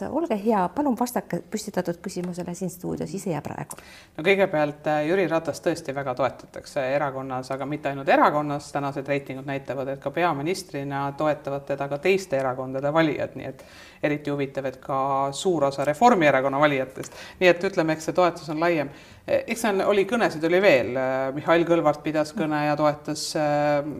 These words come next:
Speaker 2: suures
Speaker 1: Aga jõuame
Speaker 2: joones.
Speaker 1: nüüd küsimuse juurde, et kas
Speaker 2: Jaa.
Speaker 1: siis, kumb siis ikka sobib paremini, kas ekre või see Reformierakond,
Speaker 2: Kui me
Speaker 1: mis on libe ja
Speaker 2: vaatame
Speaker 1: ka
Speaker 2: oma
Speaker 1: mõnus?
Speaker 2: koalitsiooniläbirääkimisi, siis ei, äh,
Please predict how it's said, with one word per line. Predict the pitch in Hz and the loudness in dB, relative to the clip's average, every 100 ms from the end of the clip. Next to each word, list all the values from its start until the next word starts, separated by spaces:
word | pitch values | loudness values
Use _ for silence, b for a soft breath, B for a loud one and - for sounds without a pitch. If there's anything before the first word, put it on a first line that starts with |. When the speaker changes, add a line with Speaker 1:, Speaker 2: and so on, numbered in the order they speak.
| - - - | -10 -12 0
Speaker 2:
suures | 180 175 240 | 2 4 6
Speaker 1:
Aga | 254 | 8
jõuame | 302 | 10
Speaker 2:
joones. | 294 254 | 10 8
Speaker 1:
nüüd | 254 277 | 6 2
küsimuse | 262 214 214 | 2 4 6
juurde, | 190 180 185 175 | 6 6 2 4
et | |
kas | - 220 | 8 10
Speaker 2:
Jaa. | 151 | 10
Speaker 1:
siis, | 151 233 208 | 8 2 2
kumb | - 349 | 4 4
siis | 294 254 | 2 -2
ikka | 240 | 0
sobib | 226 220 208 | 0 0 0
paremini, | 220 202 190 | 0 2 0
kas | 175 180 | 0 0
ekre | 302 - 247 240 B B - | 0 0 -2 -2 B B 0
või | 214 | 2
see | 196 | 2
Reformierakond, | 190 247 254 220 202 202 | 4 6 8 8 8 8
Speaker 2:
Kui | 208 | 8
me | 226 | 8
Speaker 1:
mis | |
on | 220 208 | 8 8
libe | 208 | 8
ja | 196 | 8
Speaker 2:
vaatame | 196 190 | 8 6
Speaker 1:
ka | 190 | 6
Speaker 2:
oma | 185 | 6
Speaker 1:
mõnus? | 190 190 | 4 4
Speaker 2:
koalitsiooniläbirääkimisi, | 190 190 185 - - 226 208 175 226 202 165 165 165 170 165 165 170 165 | 6 6 4 0 -2 0 2 4 4 4 4 2 -2 -4 -2 0 0 0
siis | 175 170 - | 0 -2 0
ei, | 170 165 160 160 | 2 2 2 2
äh, | 165 165 165 | 2 2 2